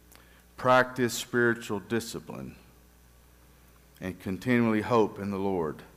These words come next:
Then he moves on in verse eleven, and we're gonna get specific here in verses eleven through sixteen.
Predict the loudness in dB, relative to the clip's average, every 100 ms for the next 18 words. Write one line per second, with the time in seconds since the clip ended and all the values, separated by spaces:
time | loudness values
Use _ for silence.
0 | -20 -20 -20 -20 0 4 8 10 10 8
1 | 8 8 10 8 6 4 6 6 6 2
2 | 4 8 8 6 4 4 4 4 2 -2
3 | -4 -2 2 0 0 -6 -2 0 2 4
4 | 2 2 -4 0 4 4 4 0 0 0
5 | 0 -4 -14 -20 -18 -4 -2 -2 -2 -2
6 | -2 -2